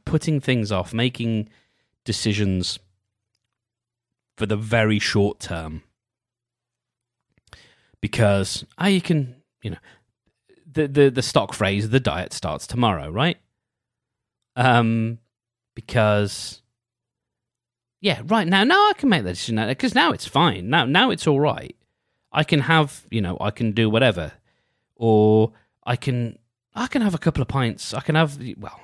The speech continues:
I was gonna say, if you're, if we continue that sentence, it's more like, "I'll have eight <laughs> pints tonight, and then tomorrow I'll stop drinking."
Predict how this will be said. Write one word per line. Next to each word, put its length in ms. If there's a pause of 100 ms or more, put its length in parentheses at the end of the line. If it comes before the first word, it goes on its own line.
I 60
was 80
gonna 160
say, 160
if 140
you're, 180 (960)
if 160
we 60
continue 400
that 160
sentence, 400
it's 160
more 160
like, 260 (640)
"I'll 100
have 120
eight 200
<laughs> 60
pints 300
tonight, 360
and 200
then 160
tomorrow 360
I'll 140
stop 240
drinking." 380